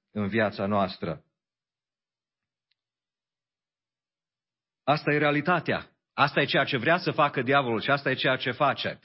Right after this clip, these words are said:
Însă împăratul mesianic este cel care eliberează oamenii. Dacă vede-, dacă vă gândiți la episodul pe care l-am citit,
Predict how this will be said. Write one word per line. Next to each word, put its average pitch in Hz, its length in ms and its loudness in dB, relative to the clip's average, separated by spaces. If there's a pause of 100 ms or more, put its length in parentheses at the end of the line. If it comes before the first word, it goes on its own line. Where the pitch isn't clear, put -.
(260)
Însă 143 640 0
împăratul 160 680 2
mesianic 143 800 0
este 131 280 -2
cel 160 280 0
care 131 380 2
eliberează 135 800 0
oamenii. 90 560 -2 (880)
Dacă 151 640 0
vede-, 151 420 0
dacă 160 220 0
vă 156 100 2
gândiți 160 360 -2
la 160 300 4
episodul 147 640 0
pe - 180 -2
care 139 260 0
l-am 131 240 2
citit, 160 420 -2